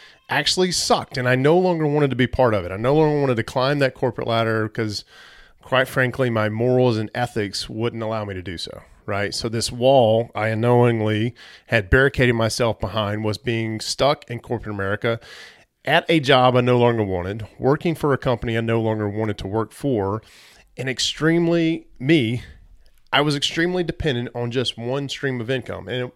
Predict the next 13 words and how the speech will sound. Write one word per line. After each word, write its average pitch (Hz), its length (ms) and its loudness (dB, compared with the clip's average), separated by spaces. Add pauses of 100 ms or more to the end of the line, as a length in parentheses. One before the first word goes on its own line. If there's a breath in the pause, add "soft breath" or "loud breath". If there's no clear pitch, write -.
about - 420 -10
to - 80 -8
be 117 260 -2
not 107 280 -2
just 107 220 -8
me, 95 220 -12 (200)
right? 104 280 -6 (680 loud breath)
Um, 113 600 2
already 120 220 2
had 127 100 0
my 120 100 0
wife, 120 380 0
our, 95 140 -4